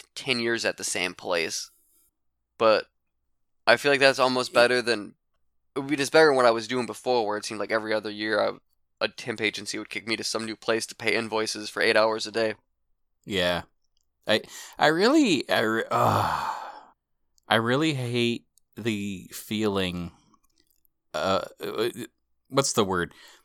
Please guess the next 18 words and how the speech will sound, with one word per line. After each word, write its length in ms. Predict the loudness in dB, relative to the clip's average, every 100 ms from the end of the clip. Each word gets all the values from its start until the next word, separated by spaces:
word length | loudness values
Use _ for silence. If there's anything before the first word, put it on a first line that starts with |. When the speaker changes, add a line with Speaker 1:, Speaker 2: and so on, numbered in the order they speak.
| _
Speaker 2:
It's 140 | -2 0
not 100 | 2
just 180 | 2 2
motivation, 760 | 2 4 2 0 -2 -6 -6
but 160 | -6 -6
you 100 | -2
have 260 | 2 2 0
to 520 | -4 -2 -2 -4 -8 _ -16
feel 320 | -2 2 4
like 180 | 4 2 -8
you're 180 | -4 -2
doing 280 | 0 -2 -2
something 440 | -4 -2 -4 -2
that 200 | -2 -4 -12 _ _ _ -6
is 180 | -2
of 160 | 0 0
value. 640 | 2 2 2 0 -2 -2 -6 _ _ -8
Speaker 1:
Yeah. 420 | -2 0 0